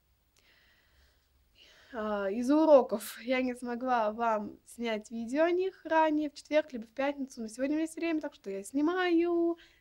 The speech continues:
для вас это видео. Так, я хочу начать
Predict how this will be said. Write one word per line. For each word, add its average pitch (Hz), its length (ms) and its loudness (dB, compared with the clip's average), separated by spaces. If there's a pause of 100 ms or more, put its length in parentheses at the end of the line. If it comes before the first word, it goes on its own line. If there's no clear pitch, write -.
для 226 160 -4
вас 277 540 -2 (500)
это 220 260 -4
видео. 214 500 -8 (440)
Так, 240 260 4
я 262 140 6
хочу 269 260 0
начать 233 600 0